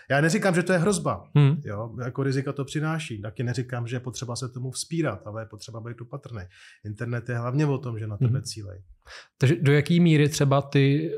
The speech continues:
Speaker 2: tyhle ty technologie integruješ do svého života, nebo necháváš integ-
Speaker 1: Jo, nechávám je integrovat, tak samozřejmě, hele, to dneska to nejde se tomu minout. Jako tady vidím, že máš na stole tablet.
Speaker 2: Hmm.
Speaker 1: Vsadím se, že když jsi se registroval, tak jsi tam nechal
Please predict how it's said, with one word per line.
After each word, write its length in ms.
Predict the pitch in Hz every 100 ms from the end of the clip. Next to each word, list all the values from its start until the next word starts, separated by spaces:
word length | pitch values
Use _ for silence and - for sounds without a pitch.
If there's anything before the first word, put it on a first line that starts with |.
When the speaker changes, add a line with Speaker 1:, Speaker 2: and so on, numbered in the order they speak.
| - -
Speaker 2:
tyhle 280 | 127 127
ty 160 | 127 131
technologie 420 | 131 135 127 127
integruješ 480 | 135 123 131 123 113
do 60 | 120
svého 200 | 135 117
života, 280 | 120 117
nebo 120 | 120 135
necháváš 580 | 117 135 113 113 131
integ- 180 | 131 147 156
Speaker 1:
Jo, 60 | 156
nechávám 460 | 151 190 196 185
je 200 | 175 165
integrovat, 560 | 160 156 156 156 151 147
tak 160 | 147 -
samozřejmě, 840 | 139 143 139 151 151 151 123 - -
hele, 180 | 143 160
to 120 | 160
dneska 280 | 143 139 156
to 120 | 165
nejde 280 | 147 135 151
se 140 | 156
tomu 240 | 147 143 147
minout. 340 | 151 170 117
Jako 220 | 110 107
tady 220 | 123 120 120
vidím, 240 | 120 135
že 100 | 123
máš 240 | 131 131
na 260 | 135 127 120
stole 320 | - 139 135
tablet. 560 | 127 107 117 127 147 -
Speaker 2:
Hmm. 200 | 120 113 113
Speaker 1:
Vsadím 360 | - 113 123
se, 140 | 120 123
že 80 | 127
když 180 | 120
jsi 100 | -
se 140 | 117 131
registroval, 720 | 113 123 - 131 120 120 123
tak 180 | 135 117
jsi 80 | -
tam 140 | 120
nechal 280 | 117 117